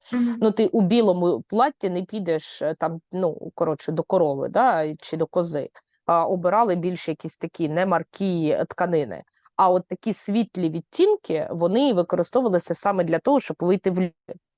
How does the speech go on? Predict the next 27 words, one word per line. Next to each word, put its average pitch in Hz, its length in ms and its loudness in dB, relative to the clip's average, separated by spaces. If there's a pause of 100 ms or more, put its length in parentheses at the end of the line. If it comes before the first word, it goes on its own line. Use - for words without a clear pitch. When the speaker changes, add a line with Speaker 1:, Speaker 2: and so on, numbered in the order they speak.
(100)
Speaker 2:
Це 208 60 2
перший 220 460 -2
нюанс. - 420 -14
Другий 175 420 0
нюанс. 151 440 -8 (440)
Прикрашалися 214 800 0
такі 165 320 -8
сукні, 240 600 -4
і 202 140 -4
взагалі 175 440 0
можна 160 300 -2
дивитися 160 500 -2
по 165 80 0
українській 165 580 -2
вишиванці, 160 840 -4
різними 190 520 2
ар-, 160 300 0
ан-, 190 280 0
орнаментами, 175 760 0
готувалися 202 680 0
довго, 160 480 0
давно. 180 500 -2
Цю-, 196 240 0
до 180 160 0
цього 202 300 0
дівчата 175 520 0
там, 156 220 -6